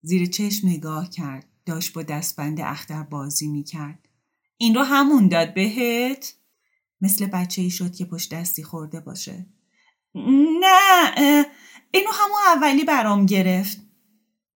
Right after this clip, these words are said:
همهمه بود. توجه نکرده بود و حالا صداها بلند شده بود. میرزایی بود. بلند بلند حرف می‌زد.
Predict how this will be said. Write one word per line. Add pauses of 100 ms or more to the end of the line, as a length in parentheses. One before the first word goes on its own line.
(480)
همهمه
بود. (300)
توجه
نکرده
بود
و
حالا
صداها
بلند
شده
بود. (520)
میرزایی
بود. (100)
بلند
بلند
حرف
می‌زد.